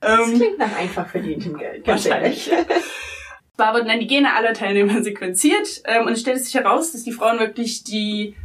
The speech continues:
Speaker 2: Männer oder die T-Shirts besser fanden, die von Männern getragen wurden, die andere M-H-C-Moleküle tra-, trugen als sie selbst. Und dann, das fand ich noch besonders toll ist, es erinnerte sie auch an ihre vorherigen Partner, der Geruch, den sie bevorzugten.
Speaker 1: Uh, also Leute haben wirklich einen Typ basierend auf ihrem M-H-C-Komplex.
Speaker 2: Mhm.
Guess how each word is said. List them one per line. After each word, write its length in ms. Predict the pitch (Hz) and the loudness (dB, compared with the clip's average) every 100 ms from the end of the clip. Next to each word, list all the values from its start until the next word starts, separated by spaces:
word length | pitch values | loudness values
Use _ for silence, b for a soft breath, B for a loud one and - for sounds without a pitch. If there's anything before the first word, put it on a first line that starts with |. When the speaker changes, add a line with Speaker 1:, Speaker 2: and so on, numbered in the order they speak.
| B - | B -2
Speaker 2:
Männer 640 | 214 220 226 220 220 208 | 0 4 4 4 2 -2
oder 160 | - 196 | -4 -4
die 140 | 170 | -4
T-Shirts 360 | 175 277 262 202 | -4 0 2 2
besser 220 | 214 233 214 | 0 0 0
fanden, 320 | 202 196 202 | 2 2 0
die 80 | 180 | -2
von 120 | 190 | 2
Männern 240 | 185 208 | 4 4
getragen 360 | 180 165 170 170 | 2 0 0 0
wurden, 200 | 175 180 | -2 -2
die 180 | 165 - | -4 -2
andere 280 | 170 165 165 | 0 0 0
M-H-C-Moleküle 840 | 170 151 156 165 151 143 151 151 - | -2 -4 -4 -2 0 -2 -4 -8 -6
tra-, 260 | 165 151 | -2 -2
trugen 340 | - 214 196 156 | -2 -2 0 0
als 140 | 156 | -2
sie 80 | 160 | 0
selbst. 380 | 170 185 180 - B B B | 2 2 0 -10 B B B
Und 120 | 190 190 | -2 0
dann, 140 | 226 | 0
das 140 | 202 | 0
fand 160 | 220 202 | 0 2
ich 100 | 220 | 2
noch 120 | 277 | 0
besonders 380 | 202 202 233 254 | 0 0 0 0
toll 160 | 254 220 | 2 2
ist, 180 | 208 202 B 233 | 2 0 B -2
es 100 | 226 | 2
erinnerte 420 | 214 285 208 202 | 6 4 4 0
sie 180 | 190 175 | 2 0
auch 140 | 196 | 0
an 120 | 180 | -2
ihre 360 | 180 190 190 185 | -2 0 0 2
vorherigen 500 | 214 202 202 214 202 | 2 4 4 2 2
Partner, 460 | 220 208 170 160 160 - | 2 2 0 -2 -2 -2
der 120 | 170 | 0
Geruch, 380 | 160 156 160 - _ - | 0 -2 -6 -8 _ -6
den 140 | 165 | -4
sie 80 | 160 | -4
bevorzugten. 760 | 170 - 165 - 165 - - 180 | -8 -4 -4 -2 -4 -2 -2 -4
Speaker 1:
Uh, 420 | 175 156 175 151 | -2 2 4 4
also 320 | - 170 170 - - | 4 2 0 -2 -4
Leute 380 | 151 165 180 | 2 2 4
haben 160 | 170 156 | 2 2
wirklich 280 | 190 196 202 | 2 2 0
einen 80 | 170 | 0
Typ 320 | - 294 - | 2 0 0
basierend 400 | 190 175 160 170 | -2 0 2 2
auf 80 | 180 | 0
ihrem 160 | 151 160 | -2 -2
M-H-C-Komplex. 1040 | 190 202 - 220 220 262 277 262 - - | 0 0 2 2 4 4 4 2 0 -4
Speaker 2:
Mhm. 160 | 160 | -6